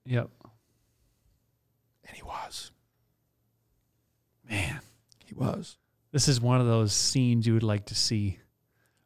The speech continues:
Speaker 2: On a
Speaker 1: played out.
Speaker 2: replay.
Speaker 1: <laughs>
Speaker 2: Absolutely. So a lot of, a lot of, um,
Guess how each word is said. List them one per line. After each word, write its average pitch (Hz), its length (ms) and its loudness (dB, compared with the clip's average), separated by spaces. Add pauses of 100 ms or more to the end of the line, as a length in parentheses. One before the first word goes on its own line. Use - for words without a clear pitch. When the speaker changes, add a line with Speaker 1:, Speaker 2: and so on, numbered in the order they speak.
(120)
Speaker 2:
On 123 180 4
a 113 60 6
Speaker 1:
played 110 300 4
out. 110 60 4 (120)
Speaker 2:
replay. 156 840 4 (100)
Speaker 1:
<laughs> - 60 -10
Speaker 2:
Absolutely. - 560 2 (1000)
So - 200 8
a - 20 12
lot 220 220 12
of, 220 120 2
a - 40 2
lot 214 220 10
of, 156 200 6 (120)
um, 135 380 6